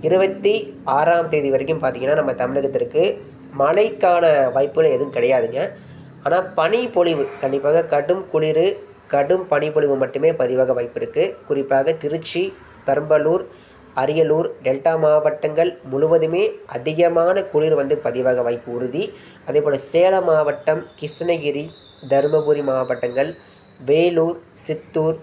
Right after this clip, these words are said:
காஞ்சிபுரம், சென்னை, மதுராந்தகம், திருவண்ணாமலை மாவட்டம், ஒட்டுமொத்த வட கடலோரம் மற்றும் வட மாவட்டங்கள் முழுவதும் அதிகமான குளிர், அதிகமான பனிப்பொழிவு பதிவாக வாய்ப்பு இருக்கு.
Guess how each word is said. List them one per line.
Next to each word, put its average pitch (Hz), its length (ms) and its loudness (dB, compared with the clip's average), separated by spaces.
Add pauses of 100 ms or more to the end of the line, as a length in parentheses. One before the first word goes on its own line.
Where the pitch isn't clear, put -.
காஞ்சிபுரம், 139 800 0
சென்னை, 143 560 -4 (240)
மதுராந்தகம், 135 680 0 (500)
திருவண்ணாமலை 151 680 2
மாவட்டம், 127 600 -4 (480)
ஒட்டுமொத்த 190 840 0 (140)
வட 139 240 2
கடலோரம் 143 500 2
மற்றும் 135 300 -2
வட 127 160 0
மாவட்டங்கள் 139 760 0
முழுவதும் 135 460 0 (180)
அதிகமான 175 760 2
குளிர், 165 480 -2
அதிகமான 156 600 0 (360)
பனிப்பொழிவு 143 540 0
பதிவாக 127 360 -2
வாய்ப்பு 120 280 -6
இருக்கு. 175 460 -6